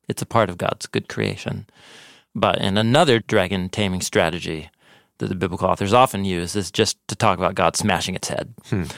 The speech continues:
Speaker 1: And that's leaning into the cultural mythology that was widespread.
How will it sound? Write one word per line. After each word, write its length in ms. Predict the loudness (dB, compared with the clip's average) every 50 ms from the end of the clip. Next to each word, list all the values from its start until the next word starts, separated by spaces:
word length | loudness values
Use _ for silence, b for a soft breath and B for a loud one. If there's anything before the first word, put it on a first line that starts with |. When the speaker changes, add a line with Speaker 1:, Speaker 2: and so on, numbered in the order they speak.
| B B B B
Speaker 1:
And 160 | -2 2 2
that's 160 | 2 2 2
leaning 360 | 2 2 4 4 4 4 4
into 420 | 4 4 4 2 0 0 -2 -2 -2
the 80 | -2
cultural 640 | -2 -2 -2 -2 -2 -2 0 0 2 2 0 -2 -4 -4
mythology 600 | -4 0 4 6 6 6 6 4 0 -4 -6 -6
that 140 | -6 -8
was 140 | -10 -10 -4
widespread. 560 | -4 -4 -4 -4 -8 -8 -6 -8 -8 -8 -10